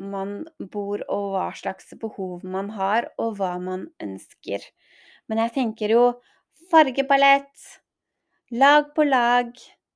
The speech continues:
oppgradere de enkle tinga, sånn som, eh, benkeplater, eh, fronter,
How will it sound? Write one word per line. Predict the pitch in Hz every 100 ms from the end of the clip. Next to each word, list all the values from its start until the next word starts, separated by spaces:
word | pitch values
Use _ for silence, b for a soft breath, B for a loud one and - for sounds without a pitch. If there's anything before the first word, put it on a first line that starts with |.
| _ _ _ _ _ _ _ _ _ _ _ _ _ _
oppgradere | 285 294 - 311 302 285 277 285 294
de | 262 269 262 262 - -
enkle | 285 233 208 _ 233 226 233 240 240 240 233 233 240
tinga, | - 240 214 226 269 - _
sånn | _ 233 226
som, | 220 233 220 220 220 220
eh, | 220
benkeplater, | 226 254 220 226 233 233 233 _ 247 240 233 233 233 233 b b b b b b _ -
eh, | 220 214 208 214
fronter, | 214 330 311 226 214 - 269 269 269 262 254